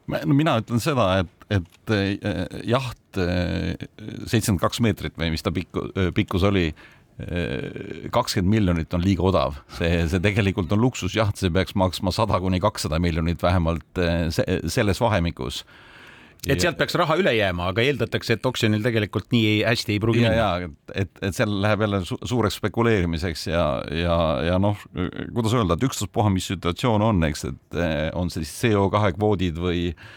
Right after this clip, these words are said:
Speaker 1: või on see, eh, gaasihinnad, igal pool ikka jõuavad jälle investeerimispangad ligi ja, <laughs> ja hakkavad oma äri tegema.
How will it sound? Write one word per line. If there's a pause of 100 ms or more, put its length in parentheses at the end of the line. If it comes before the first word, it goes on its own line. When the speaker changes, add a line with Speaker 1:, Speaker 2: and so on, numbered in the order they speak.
(280)
Speaker 1:
või
on
see,
eh,
gaasihinnad, (320)
igal
pool
ikka
jõuavad
jälle
investeerimispangad
ligi
ja, (520)
<laughs>
ja
hakkavad
oma
äri
tegema.